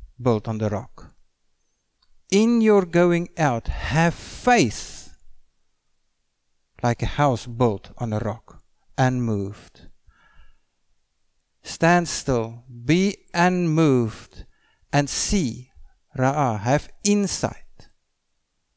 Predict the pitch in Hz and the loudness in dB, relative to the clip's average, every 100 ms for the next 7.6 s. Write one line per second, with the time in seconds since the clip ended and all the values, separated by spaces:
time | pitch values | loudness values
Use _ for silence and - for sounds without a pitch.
0 | _ _ - 190 - 165 - 135 156 147 | _ _ -6 -4 -2 -6 -6 -6 -6 -6
1 | - - - 165 - - - 220 254 - | -10 -18 -4 -4 -4 -12 -2 0 0 -2
2 | 143 127 135 - - - _ _ _ _ | -8 -10 -16 -20 -20 -20 _ _ _ _
3 | _ _ - 156 - - - - 135 - | _ _ 0 0 0 -4 -4 -6 -8 -8
4 | - 196 165 - 151 139 131 - - - | -6 -2 0 -2 -6 -4 -4 -4 -10 -20
5 | _ _ 139 143 127 - 123 127 - - | _ _ -2 0 -2 -6 -10 -12 -18 -20
6 | _ _ - _ _ _ _ - 147 160 | _ _ -20 _ _ _ _ 0 4 6
7 | 147 156 151 123 - - | 6 4 2 0 -8 -14